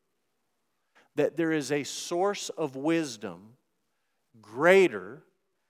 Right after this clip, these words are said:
than any one teacher. You understand, there are a lot of people who stand up in pulpits on Sunday mornings,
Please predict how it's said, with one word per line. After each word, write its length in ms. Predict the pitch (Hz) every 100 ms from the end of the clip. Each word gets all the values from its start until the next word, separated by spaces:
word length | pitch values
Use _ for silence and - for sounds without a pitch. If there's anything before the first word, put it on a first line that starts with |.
| _ -
than 260 | 139 135 135 -
any 540 | 170 185 180 180 180 _ _
one 640 | 131 135 147 139 139 139 135 _ _ _ _
teacher. 500 | - 139 - 85 131 _ _ _ _ _ _ _ _ _ _ _ _ _ _ -
You 60 | 175
understand, 360 | 202 - 156
there 100 | 165
are 40 | 185
a 80 | 139
lot 380 | 139 156 185
of 100 | 202
people 420 | - 175 - 92 - _ _ _ _ _ -
who 80 |
stand 340 | 135 - 170 165
up 160 | 160
in 140 | 160 147
pulpits 420 | - 151 151 -
on 160 | 139 127
Sunday 360 | - 135 127
mornings, 600 | 117 113 92 - - -